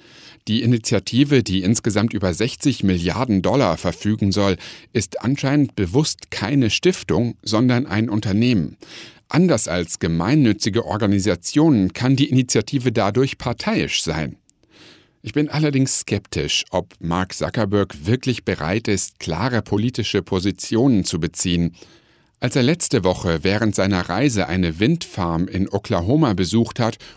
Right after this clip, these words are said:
und positiv auf Facebook darüber schrieb, da meldete sich ein Arbeiter von einem Ölfeld zu Wort und forderte mehr Respekt für die Ölindustrie. Zuckerberg kommentierte, er sei doch während der Reise auch auf einem Ölbohrschiff und einem Fracking-Standort gewesen.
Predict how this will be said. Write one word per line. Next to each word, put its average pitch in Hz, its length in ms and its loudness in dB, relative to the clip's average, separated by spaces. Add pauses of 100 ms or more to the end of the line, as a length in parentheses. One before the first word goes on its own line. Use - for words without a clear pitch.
und 101 240 -2
positiv 151 580 0
auf 95 220 -2
Facebook 135 420 -2
darüber 98 320 0
schrieb, 127 400 -2 (400)
da 139 100 -2
meldete 143 380 2
sich 139 320 -2
ein 135 260 0
Arbeiter 110 480 0
von 110 200 -4
einem 127 280 0
Ölfeld 139 640 2
zu 76 180 -4
Wort 76 300 -2
und 117 180 -2
forderte 107 460 0
mehr 101 380 0
Respekt - 480 -4
für 98 160 0
die 85 120 -2
Ölindustrie. 87 920 0 (480)
Zuckerberg 101 520 0
kommentierte, 123 720 2 (340)
er 117 160 -2
sei 123 200 0
doch 127 220 0
während 98 300 0
der 92 120 0
Reise 87 360 -2
auch 110 160 0
auf 101 160 -2
einem 101 280 0
Ölbohrschiff 98 920 2
und 95 180 -4
einem 98 260 0
Fracking-Standort 95 1000 -2
gewesen. 85 500 -6